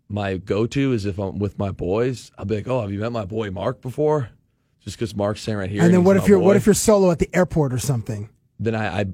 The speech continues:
Speaker 1: I'm the, I play, it's bad, but I play the dummy card. I'm like, "Oh, what's up, bro? How you been, <laughs> man?"
Speaker 2: What's up, bro? Yeah.
Speaker 1: <laughs> You know what I'm saying?
Speaker 2: Yeah.
Speaker 1: "Good to see you. Good to see you."
Speaker 2: "Good to see you, my guy."
Speaker 1: Yeah. <laughs>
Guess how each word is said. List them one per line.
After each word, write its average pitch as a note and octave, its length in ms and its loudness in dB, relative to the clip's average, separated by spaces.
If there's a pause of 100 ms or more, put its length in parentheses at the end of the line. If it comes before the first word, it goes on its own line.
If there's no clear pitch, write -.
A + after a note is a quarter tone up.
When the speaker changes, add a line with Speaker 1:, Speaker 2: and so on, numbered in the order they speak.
Speaker 1:
I'm G2+ 160 -2
the, G2 200 -4
I F#2+ 100 -4
play, G2+ 280 -2
it's F#2+ 260 -6
bad, G#2 280 -2
but F2+ 80 -8
I F2 80 -4
play G2 180 -4
the F#2 100 -4
dummy F2+ 320 -4
card. C2+ 200 -10
I'm G#2+ 120 -8
like, A2+ 180 -2
"Oh, D#3+ 160 2
what's D3 180 -4
up, D#3 220 2
bro? C#3 160 0
How D3 80 2
you D3 160 -2
been, D3+ 300 0
<laughs> - 40 -2
man?" E3+ 460 2
Speaker 2:
What's G3 280 4
up, F#3 160 4
bro? D#3+ 240 0
Yeah. E4 380 0
Speaker 1:
<laughs> - 40 -18
You F#3+ 80 6
know G3 60 4
what - 140 2
I'm F#3+ 100 2
saying? F3 440 -2 (100)
Speaker 2:
Yeah. F3 280 4 (380)
Speaker 1:
"Good G3+ 120 4
to D#3+ 80 0
see G#3 240 2
you. D#3+ 80 2
Good C3+ 160 0
to C#3 80 -4
see E3 260 -2
you." C3 80 2
Speaker 2:
"Good A3+ 120 8
to A#3+ 60 4
see C#4+ 160 8
you, B3+ 80 8
my G#3 200 6
guy." G3 260 6
Speaker 1:
Yeah. E3 220 6
<laughs> - 180 -2